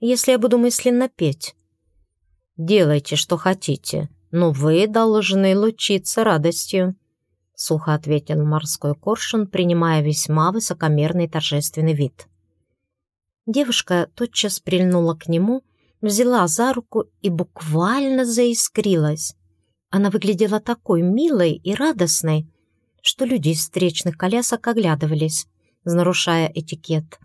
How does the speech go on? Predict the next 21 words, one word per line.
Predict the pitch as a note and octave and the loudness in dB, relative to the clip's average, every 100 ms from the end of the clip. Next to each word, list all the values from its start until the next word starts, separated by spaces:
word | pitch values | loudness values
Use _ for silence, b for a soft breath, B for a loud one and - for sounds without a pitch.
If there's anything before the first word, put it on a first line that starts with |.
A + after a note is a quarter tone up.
| _ _ _ | _ _ _
стараясь | - F3+ E3+ D#3 D#3 | -6 0 2 2 0
рассмотреть | E3 D#3+ F3 E3+ E3 D#3+ D#3 | -2 -2 -2 -2 0 -2 -2
лицо | D#3 E3+ | -4 -2
новой | D#3+ D#3 D3+ | 0 0 -2
фаворитки | D3+ D#3+ D#3+ F#3+ - | -2 -2 0 -4 -4
среднего | B3 - E3+ D#3 E3+ F3+ | -6 -2 -2 0 -2 -2
принца. | E3 D3+ C3+ - B2 - _ _ _ _ _ _ _ _ _ _ _ - | -2 -2 -2 -4 -8 -14 _ _ _ _ _ _ _ _ _ _ _ -10
Через | - D#3 D#3 | -4 -4 -2
пару | E3+ D#3+ | -4 -2
кварталов | E3 E3+ - E3 F3 G3+ - - | -4 -6 -2 -2 -2 -4 -10 -8
Ричард | F#3+ F#3+ - G3+ | -6 -4 -6 -6
не | A3+ | -2
выдержал | A3+ D3 C3+ C3+ C3+ D3+ C#3+ _ _ _ _ - | 0 -2 -2 -4 -6 -6 -8 _ _ _ _ -6
и | F#3 | -2
шепнул | G#3+ G#3+ A3+ D#3 D3 | -2 0 2 2 2
ей | D#3+ D#3+ | 2 2
на | E3+ D3+ | 2 0
ухо, | C3 - D3 C#3+ _ - | -2 -6 -8 -8 _ -8
щекоча | - - - E3 D#3+ D#3 | -4 -2 -2 -4 -2 -2
усами | D3 - F3 F#3+ G#3+ | 0 0 0 0 0
щеку: | - - D3 - D#3 | -2 -2 -2 -4 -12